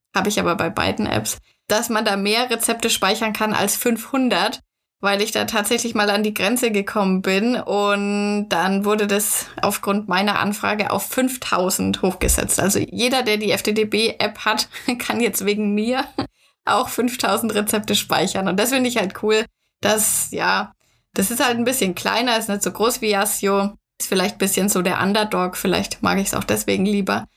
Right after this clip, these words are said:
Und genau, ja,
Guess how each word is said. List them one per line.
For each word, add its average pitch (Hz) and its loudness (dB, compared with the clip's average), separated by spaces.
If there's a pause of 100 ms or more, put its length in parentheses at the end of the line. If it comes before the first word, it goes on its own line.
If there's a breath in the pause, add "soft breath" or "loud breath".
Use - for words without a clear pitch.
(180)
Und 190 2 (400 loud breath)
genau, 185 0
ja, 180 -2